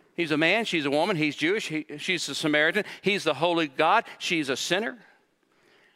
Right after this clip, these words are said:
And they are amazed. They should have been excited. They should have been excited. Jesus is talking to her. He's going to tell her who he is.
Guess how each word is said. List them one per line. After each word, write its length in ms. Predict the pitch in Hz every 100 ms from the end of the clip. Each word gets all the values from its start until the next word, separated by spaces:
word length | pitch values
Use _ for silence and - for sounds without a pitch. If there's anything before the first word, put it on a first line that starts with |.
| _ _ _ -
And 180 | 190 185
they 140 | 240
are 120 | 233
amazed. 300 | 220 254 226
They 120 | 208 202
should 200 | - 320
have 60 |
been 120 | 294
excited. 680 | 254 - - 294 311 262 127 - _ _ _ _ _ _ _ _ _ _ -
They 100 | 302
should 140 | 247
have 80 | 311
been 180 | 277 247
excited. 560 | 214 - 254 285 247 180 - -
Jesus 540 | 226 320 339 247 240
is 120 | 220
talking 440 | - 254 294 262 247
to 60 |
her. 200 | 196 208 - -
He's 220 | 247 294
going 180 | 226 269
to 60 | 233
tell 280 | 220 269
her 80 | 269
who 160 | 247 262
he 280 | 254 247 277
is. 680 | 302 214 139 - - -